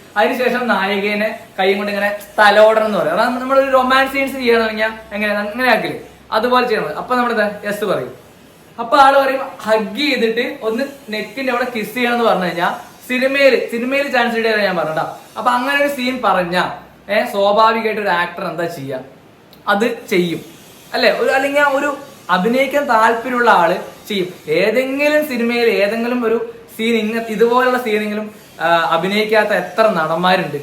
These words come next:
എല്ലാവരും അഭിനയിച്ചിട്ടുണ്ട്, ഒരാളും അഭിനയിക്കത്തില്ല. പക്ഷെ നമ്മുടെ ആൽബത്തില് ഒരാളിനെ ഹഗ് ചെയ്യുക, അല്ലെങ്കിൽ ആളുടെ ഒപ്പം ഒരു ആളിനെ പിടിച്ച് കറക്കുക, അല്ലെങ്കിൽ ആളിനൊന്ന് എടുക്കുക, ഇതൊക്കെ നമ്മൾ,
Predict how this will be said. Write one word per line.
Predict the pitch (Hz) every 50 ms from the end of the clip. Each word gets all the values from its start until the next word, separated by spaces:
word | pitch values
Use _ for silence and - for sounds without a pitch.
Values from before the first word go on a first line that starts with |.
| - - 147
എല്ലാവരും | 147 151 175 196 226 269 349 339 294 269 247 208
അഭിനയിച്ചിട്ടുണ്ട്, | - 170 170 147 135 143 127 127 113 101 - - - - - 165
ഒരാളും | 190 226 220 220 202 185 190 190 202 220 254 294 294
അഭിനയിക്കത്തില്ല. | 254 202 190 190 185 180 175 180 - 165 143 135 127 - - - - - -
പക്ഷെ | 185 185 226 262 294 - - - - - - - - - - -
നമ്മുടെ | 156 156 175 226 269 247
ആൽബത്തില് | 214 196 196 214 233 233 285 277 285 285 302 302 320 349 359 359
ഒരാളിനെ | - 208 214 226 220 220 220 226 226 226
ഹഗ് | 208 190 175 160
ചെയ്യുക, | 185 214 208 196 180 180 170 175 170 170 - - - 180
അല്ലെങ്കിൽ | 185 208 220 214
ആളുടെ | 196 185 190 208 208 214
ഒപ്പം | 220 214 220 220
ഒരു | 220 220 220 208 170
ആളിനെ | 165 175 190 220 233
പിടിച്ച് | 233 220 208 202 220
കറക്കുക, | 214 185 180 180 180 180 - 190 196 190 180 175 175 175 - - - -
അല്ലെങ്കിൽ | 196 226 233 233
ആളിനൊന്ന് | 208 208 208 220 226 233 233 226
എടുക്കുക, | 202 190 196 190 180 - 214 208 180 160 170 - - - - - - - - -
ഇതൊക്കെ | 156 156 220 226 - 285
നമ്മൾ, | 285 277 269 269 302 294